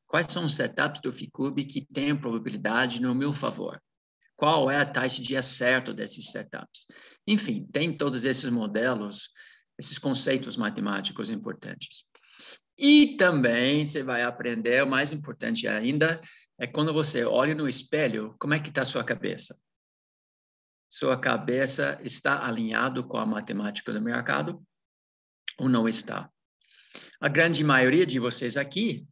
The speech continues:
estamos com cento e oitenta e cinco pessoas, não tem cabeça alinhado com a matemática do mercado.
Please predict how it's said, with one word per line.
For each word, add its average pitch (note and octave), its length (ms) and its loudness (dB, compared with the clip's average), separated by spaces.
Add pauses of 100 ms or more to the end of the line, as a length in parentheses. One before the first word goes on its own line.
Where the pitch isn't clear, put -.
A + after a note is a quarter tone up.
(120)
estamos A#2 320 -4
com B2 140 -6
cento A2+ 300 -4
e B2 40 -2
oitenta A2+ 400 -4
e A2+ 60 -2
cinco - 360 -4
pessoas, D2+ 640 -4 (760)
não G#3 560 4
tem G3+ 220 2
cabeça C#3 520 0
alinhado C3 680 -2
com B2+ 140 -4
a B2 100 2
matemática G#2+ 720 -2
do G#2+ 60 -6
mercado. A#2+ 600 -4